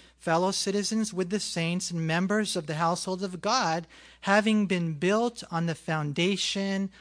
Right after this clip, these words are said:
of the apostles and prophets, Jesus Christ himself being the chief cornerstone." You see, the church is built on the foundation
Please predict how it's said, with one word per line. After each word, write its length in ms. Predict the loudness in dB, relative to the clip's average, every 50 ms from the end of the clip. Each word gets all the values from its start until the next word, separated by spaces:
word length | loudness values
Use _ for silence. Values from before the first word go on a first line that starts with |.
| -20 -20 _ 4
of 400 | 4 6 6 6 4 2 -2 -6
the 140 | -6 -4 -4
apostles 1300 | -6 -8 -12 -4 2 4 4 4 4 2 -2 -4 -4 -4 -4 -4 -6 -10 -14 -16 -16 -16 -16 -18 -20 -20 _ _ _ _ -12
and 160 | -10 -10 -10
prophets, 960 | -2 4 8 8 8 8 6 0 -8 -10 -10 -10 _ -10 -8 -8 -8 -8 -10 -14 -18 -20 -20 _ _ _ _
Jesus 340 | -2 -2 0 0 -2 -4 -4
Christ 320 | 0 2 2 2 2 2 -2
himself 500 | -6 -6 0 2 4 4 4 2 0 -4
being 220 | -4 -4 -2 -4
the 60 | -4
chief 380 | -4 -4 -4 -4 -4 -4 -6 -10
cornerstone." 840 | -10 -6 -4 -4 -2 -2 -4 -6 -8 -8 -8 -8 -8 -8 -10 -12 -16 -20 _ -20 -20 -20 -20 -20 -20 -20 -20 -20 -20 _ _
You 80 | -4 -2
see, 180 | 0 2 2
the 140 | 2 0 0
church 760 | -2 -2 -4 -2 0 0 2 2 2 2 0 -2 -4 -8 -4 -2
is 220 | -2 -2 -2 -2
built 500 | -6 -10 -6 0 2 4 6 4 4 2 0
on 140 | 0 0 2
the 100 | 0 -2
foundation 1040 | -2 -2 0 0 0 0 0 0 2 2 2 0 0 -2 -2 -2 -2 -2 -2 -4